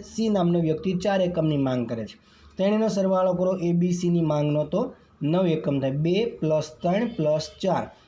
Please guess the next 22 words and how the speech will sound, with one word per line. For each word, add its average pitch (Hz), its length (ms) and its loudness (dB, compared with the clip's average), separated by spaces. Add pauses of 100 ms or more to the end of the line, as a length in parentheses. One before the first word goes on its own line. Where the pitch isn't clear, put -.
(100)
એટલે 165 120 0
નવ 170 240 2
એકમ 135 300 -2
થાય. 113 140 -6 (340)
વિદ્યાર્થી 175 420 0
મિત્રો, 240 280 0
આ 202 220 -2
એક 214 200 0
અનુસૂચિ 180 680 0
છે, 208 180 -2
કાલ્પનિક 190 840 0
છે. 151 200 -2 (460)
આ 190 80 0
એવું 226 220 2
જરૂરી 180 420 2
નથી 233 260 2
કે 349 160 -2
ફિક્સ 214 420 -6
તમારે 190 280 2
લખવા 160 340 0
જ - 120 -6
પડે. 117 180 -2